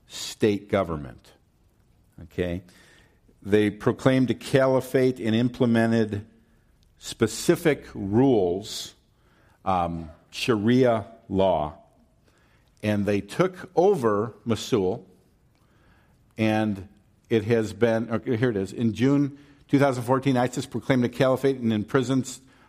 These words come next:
uh, implemented specific rules. The punishments for breaking these rules are cruel,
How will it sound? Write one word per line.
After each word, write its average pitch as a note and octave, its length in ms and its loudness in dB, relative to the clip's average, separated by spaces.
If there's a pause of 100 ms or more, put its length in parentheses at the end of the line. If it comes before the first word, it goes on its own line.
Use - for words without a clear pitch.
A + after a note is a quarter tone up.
uh, G2+ 160 0
implemented C#3 520 0
specific - 460 -2
rules. A2 380 0 (240)
The G#2+ 80 2
punishments E3 560 -2
for - 140 0
breaking C3+ 380 0
these C3 200 -2
rules A2+ 300 0
are G2+ 80 -2
cruel, F#2+ 560 -2